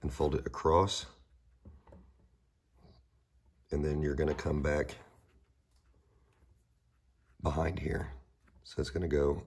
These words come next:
across and then back in and behind here. So you're basically, you're gonna make your stitching down.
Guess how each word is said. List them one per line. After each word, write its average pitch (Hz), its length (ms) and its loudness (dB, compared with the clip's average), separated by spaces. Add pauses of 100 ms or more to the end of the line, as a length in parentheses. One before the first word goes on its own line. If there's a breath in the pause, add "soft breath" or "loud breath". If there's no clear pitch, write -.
(160)
across 76 520 0 (140)
and 71 100 0
then 69 160 0
back 71 360 -2
in 71 160 0
and 69 100 0
behind - 320 -2
here. - 240 -4 (640 loud breath)
So - 140 -4
you're 85 100 6
basically, - 280 2
you're 78 100 2
gonna 80 100 6
make 78 240 2
your 71 100 2
stitching 73 640 0 (1200 soft breath)
down. 71 440 2